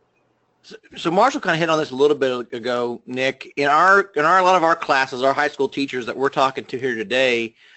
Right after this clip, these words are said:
they have the opportunity to bring in things that you talk about, turtles and snakes and owls, and, and they, 'cause they, they might have a natural resources unit or other things they're gonna be talking about in the local community.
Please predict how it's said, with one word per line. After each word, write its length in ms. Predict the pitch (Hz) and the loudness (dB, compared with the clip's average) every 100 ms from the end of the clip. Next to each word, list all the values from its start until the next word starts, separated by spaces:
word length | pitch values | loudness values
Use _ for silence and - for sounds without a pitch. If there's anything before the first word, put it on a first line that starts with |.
| - _ | -20 _
they 140 | 143 | 0
have 120 | 185 170 | 0 4
the 100 | 170 | 2
opportunity 340 | 139 160 170 | 2 -2 0
to 80 | 147 | 0
bring 260 | 131 156 | 0 0
in 240 | 160 160 147 | 2 0 0
things 200 | 151 139 | -2 -2
that 60 | |
you 60 | 127 | -2
talk 140 | 139 | -4
about, 200 | 120 120 | 0 -2
turtles 360 | - 175 156 131 | 0 2 4 4
and 100 | 120 | 0
snakes 500 | - 156 139 - - | -2 2 2 0 -8
and 120 | 123 | -2
owls, 480 | 143 156 147 135 117 | 0 4 4 4 2
and, 180 | 120 120 | -4 -6
and 180 | 135 131 | -6 -4
they, 200 | 147 160 | 0 0
'cause 160 | 147 156 | 2 2
they, 120 | 147 | 4
they 140 | 139 | 2
might 180 | 165 160 | 0 2
have 180 | 147 135 | 0 0
a 40 | |
natural 320 | 139 147 139 131 | 0 0 0 -2
resources 600 | 147 139 139 135 131 117 | -2 0 0 0 -2 -2
unit 300 | 139 139 123 | 0 0 0
or 100 | 117 | 2
other 200 | 151 143 | 2 2
things 220 | 151 131 | 0 -4
they're 100 | 127 | -2
gonna 160 | 127 | -2
be 60 | 117 | -4
talking 340 | - 160 170 131 | -2 -2 -2 -4
about 240 | 117 123 | -4 -4
in 80 | 123 | -6
the 80 | 127 | -4
local 220 | 131 - | -4 -6
community. 600 | - 135 170 147 117 113 | -18 -8 -4 -2 -4 -6